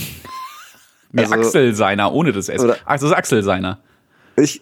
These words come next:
Speaker 2: ich, ja, okay. Ich, ich, ich geh noch so Axels seiner, also auch noch mit dem S hinten dran und so.
Speaker 1: <laughs>
Speaker 2: Also, was ist das?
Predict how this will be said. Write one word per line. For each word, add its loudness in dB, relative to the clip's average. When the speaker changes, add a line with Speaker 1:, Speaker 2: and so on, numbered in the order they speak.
Speaker 2:
ich, -8
ja, 2
okay. -4
Ich, -12
ich, -10
ich -4
geh -2
noch -4
so -8
Axels 0
seiner, 0
also 2
auch 2
noch 2
mit 4
dem 0
S -2
hinten 0
dran 0
und -2
so. -2
Speaker 1:
<laughs> -4
Speaker 2:
Also, 2
was -2
ist -8
das? -2